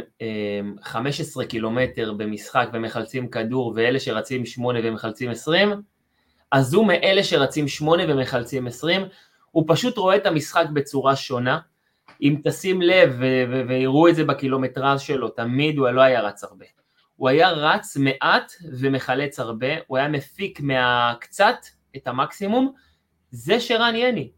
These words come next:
וזה מאפיין אותו, זה אפיין אותו שנים גם אחורה ב-, ב-, בתקופתו כ-, כשחקן, אה, אה, נערים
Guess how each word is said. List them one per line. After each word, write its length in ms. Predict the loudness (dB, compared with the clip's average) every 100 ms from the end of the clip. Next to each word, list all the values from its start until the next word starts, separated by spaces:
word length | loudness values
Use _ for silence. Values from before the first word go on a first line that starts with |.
| _ -6
וזה 240 | -4 -2
מאפיין 460 | 0 -2 0 0 0
אותו, 240 | -2 -4
זה 120 | -4 -6
אפיין 260 | -4 -2 -2
אותו 180 | -2 -6
שנים 440 | -4 -4 -4 -4
גם 160 | -4 -4
אחורה 440 | -2 0 2 0
ב-, 100 | 2
ב-, 400 | 0 0 -4 -4
בתקופתו 560 | -8 -14 -14 -8 -8 -6
כ-, 60 | -2 0 0 -2 -6 _ _ _ _ _
כשחקן, 640 | -16 -14 -14 -4 -2 -2 -4
אה, 560 | -4 -4 -4 -4 -4
אה, 100 | -4
נערים 720 | -2 -2 0 -2 -2 -4 -6